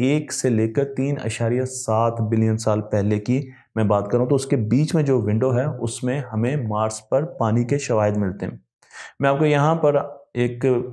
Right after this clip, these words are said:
तस्वीर दिखा रहा हूँ और तस्वीर में भी आप देख सकते हैं कि किस तरीके से मार्स पर पानी मौजूद था और वो आहिस्ता आहिस्ता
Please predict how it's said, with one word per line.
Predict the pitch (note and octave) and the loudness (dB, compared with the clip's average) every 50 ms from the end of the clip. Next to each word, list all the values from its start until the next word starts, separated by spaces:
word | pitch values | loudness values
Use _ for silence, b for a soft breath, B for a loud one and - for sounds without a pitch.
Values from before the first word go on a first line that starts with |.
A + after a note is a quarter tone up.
| - - - - | -12 -18 -8 -4
तस्वीर | C3+ B2 - - D#3 F3+ | -4 -2 2 2 2 4
दिखा | E3 D#3+ D3+ D3 C3+ | 4 2 4 4 4
रहा | C3 C#3+ | 4 4
हूँ | D#3 D#3 | 2 2
और | D3+ D3 - | 0 0 0
तस्वीर | D3 D3 D3 - D#3 D3 D#3 | 0 -2 0 0 0 0 2
में | D#3+ D#3+ D#3 | 2 2 2
भी | D3+ | 2
आप | D3 C3+ | 2 2
देख | B2 B2 A#2+ A#2+ | 2 0 0 0
सकते | A#2+ B2 - C3+ | -2 -4 -2 -2
हैं | C3+ C#3 | -2 -2
कि | C#3+ C3+ | -2 -2
किस | C#3 D3 D3 C#3+ - - | -2 -2 -2 -2 -2 0
तरीके | A#2+ A#2 A#2 A#2 C3 B2+ | 0 0 0 0 0 0
से | - - C3+ C3+ | 2 0 0 2
मार्स | B2+ A2 A2 A2+ A2+ - | 2 2 2 2 0 -2
पर | - - B2 | -2 -4 -2
पानी | B2 - A2+ G#2+ A2 | 0 0 0 2 2
मौजूद | A2+ A#2 A#2 A2+ A#2+ A#2+ A#2 D3 | 2 0 0 0 -2 -2 -2 -2
था | |
और | C#3 B2+ | -2 0
वो | A#2+ A2+ | 0 0
आहिस्ता | G2+ G2 A2+ - A2 | 0 0 -2 -2 -2
आहिस्ता | A2+ A2 A2+ - | -2 0 0 -2